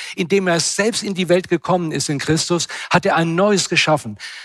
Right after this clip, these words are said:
Ein neues Reich, eine neue Herrschaft, die nicht mehr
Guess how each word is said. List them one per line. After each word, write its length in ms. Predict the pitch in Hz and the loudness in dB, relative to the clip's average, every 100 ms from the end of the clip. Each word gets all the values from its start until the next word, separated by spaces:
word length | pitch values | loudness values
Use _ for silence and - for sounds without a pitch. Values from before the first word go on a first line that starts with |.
| - - _ _ _ | -20 -20 _ _ _
Ein 200 | 147 156 | -4 -2
neues 460 | 170 190 190 - 160 | -2 0 2 0 -2
Reich, 380 | 156 165 156 - | -2 -2 0 -2
eine 200 | 147 151 | -2 -2
neue 320 | 156 165 165 | -2 0 2
Herrschaft, 640 | - 165 160 131 123 - | 2 2 0 0 -2 -2
die 160 | 156 151 - - - - _ - | -4 -4 -8 -14 -16 -20 _ -6
nicht 340 | 160 214 - | -2 -2 -2
mehr 300 | 160 151 131 | 0 2 0